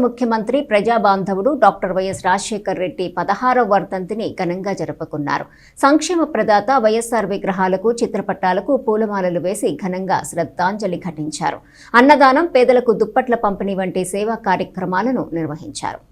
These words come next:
బడుగు బలహీన వర్గాల అభ్యున్నతి, సంక్షేమం కోసం దివంగత ముఖ్యమంత్రి డాక్టర్ వైఎస్ రాజశేఖర్ రెడ్డి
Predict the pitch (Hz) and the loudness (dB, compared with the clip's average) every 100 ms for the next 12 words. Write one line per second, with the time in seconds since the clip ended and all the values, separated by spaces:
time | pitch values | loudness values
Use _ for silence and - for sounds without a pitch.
0 | _ _ _ _ 214 262 294 349 359 277 | _ _ _ _ 2 6 6 4 2 6
1 | 285 302 320 277 247 226 233 220 196 - | 6 6 2 2 2 2 4 4 2 0
2 | 269 254 247 320 311 233 247 285 262 240 | 0 0 -2 -4 -2 -2 -4 -2 -2 -2
3 | 208 214 208 220 - 196 233 240 240 220 | -4 -4 -2 -2 -2 -4 -2 -2 -2 -2
4 | 202 202 202 185 - 277 - _ _ 233 | -4 -6 -8 -6 -4 -4 -4 _ _ 4
5 | 240 226 220 247 277 262 247 277 311 285 | 4 2 0 2 2 2 0 0 -6 -4
6 | 262 220 214 277 | -4 -2 -4 -4